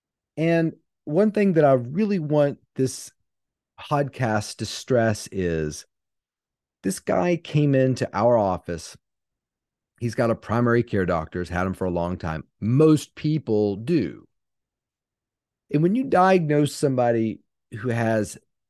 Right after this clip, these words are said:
severe sleep apnea, a hundred and fifty-five point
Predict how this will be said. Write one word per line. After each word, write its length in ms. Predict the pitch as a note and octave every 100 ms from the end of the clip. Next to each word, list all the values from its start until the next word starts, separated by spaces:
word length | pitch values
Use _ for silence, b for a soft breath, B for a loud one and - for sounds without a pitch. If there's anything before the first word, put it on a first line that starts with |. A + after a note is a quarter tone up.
| _
severe 840 | - - - B2 G2+ A#2 B2 A#2+
sleep 380 | G#2 - G2+ F2
apnea, 500 | E2+ D#2 - D#2+ D#2 _
a 200 | A2 G#2+
hundred 640 | F#2+ - E3+ F#3+ F#3+ F3+ -
and 240 | A#2+ G#2
fifty-five 1120 | - D#3+ D3+ - C#3+ - - A2 G#2+ G2+ F#2+ _
point 380 | - A2+ A#2+